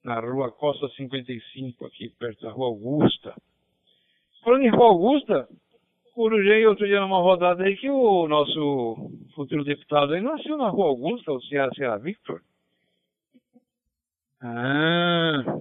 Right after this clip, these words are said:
queria convidar vocês, quem tiver acesso à live aí do Léo, pra entrar. Porque, vocês já assistiram aquele filme das Panteras? Não tem o Charlie? E nunca aparece?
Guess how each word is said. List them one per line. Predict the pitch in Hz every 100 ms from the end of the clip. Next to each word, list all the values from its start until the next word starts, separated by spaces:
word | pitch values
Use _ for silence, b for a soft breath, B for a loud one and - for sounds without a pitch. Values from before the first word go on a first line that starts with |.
| -
queria | 135 147
convidar | 175 165 160
vocês, | 151 131 113 143 151 147
quem | 160 143
tiver | 139 135
acesso | 127 - 143 131 139
à |
live | 113 123 139 123
aí | 117 120
do | 117
Léo, | 107 120 156 - _ _ _ _ _ _ _ _ _ _ _ _ _ _ _ _ _
pra | 147 175
entrar. | 226 254 127 - - _ _ _ _ _ _ _ _ _ _ _ _ _ _ _ _ _
Porque, | - - 139 139 147 151 143 131 123 117
vocês | - 175
já | 180
assistiram | - 190 147
aquele | 143 120
filme | - 123
das | 113 104
Panteras? | - 104 143 101 90 127 - _ _ _ _ _ _ _ _ _ _ _ _ _ _ _ -
Não |
tem | 117 131
o | 110
Charlie? | 160 147 104 98 _ _ _ _ _ _ _ _ _ _ _ -
E | 127
nunca | 123 117
aparece? | 123 151 123 -